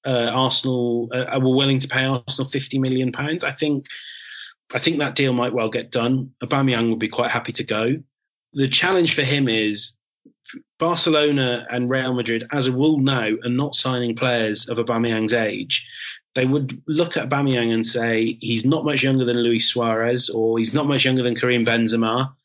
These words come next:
Uh, we'd have to pay fifty million pounds, two hundred and fifty thousand pounds a week in wages, get to the end of that contract, and he's not worth anything.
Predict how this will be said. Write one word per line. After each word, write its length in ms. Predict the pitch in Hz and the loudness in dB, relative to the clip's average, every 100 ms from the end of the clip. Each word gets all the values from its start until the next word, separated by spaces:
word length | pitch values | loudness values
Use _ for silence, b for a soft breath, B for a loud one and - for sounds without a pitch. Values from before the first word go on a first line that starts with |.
| B B B - | B B B -8
Uh, 100 | 117 | -2
we'd 140 | 117 113 | 0 0
have 140 | 135 | 0
to 60 | 135 | -2
pay 480 | 123 120 110 110 113 | 0 2 2 0 -2
fifty 380 | - 156 - | -2 -2 0
million 320 | 143 135 131 120 | 0 2 2 0
pounds, 640 | - 127 131 131 127 - | 0 2 2 2 2 0
two 140 | - 165 | 0 2
hundred 220 | 160 135 | 2 2
and 100 | 135 | 0
fifty 280 | 135 139 139 | -2 -4 -4
thousand 380 | 135 131 127 127 | 0 0 0 -2
pounds 260 | 127 123 | -2 0
a 60 | 117 | 0
week 260 | 123 120 | 0 -2
in 120 | 120 120 | 0 2
wages, 640 | 120 120 117 120 113 110 B B B - | 4 2 2 0 0 -4 B B B -2
get 160 | 160 | -2
to 60 | 131 | 0
the 80 | 139 | 0
end 140 | 131 | 2
of 40 | 127 | 0
that 180 | 123 | -2
contract, 340 | - 123 127 120 | -2 -2 -2 -2
and 100 | 123 | -4
he's 200 | 113 139 | 0 0
not 220 | 135 147 | 2 2
worth 220 | 139 131 139 | 2 0 2
anything. 440 | 131 - 95 87 | 0 -2 -8 -12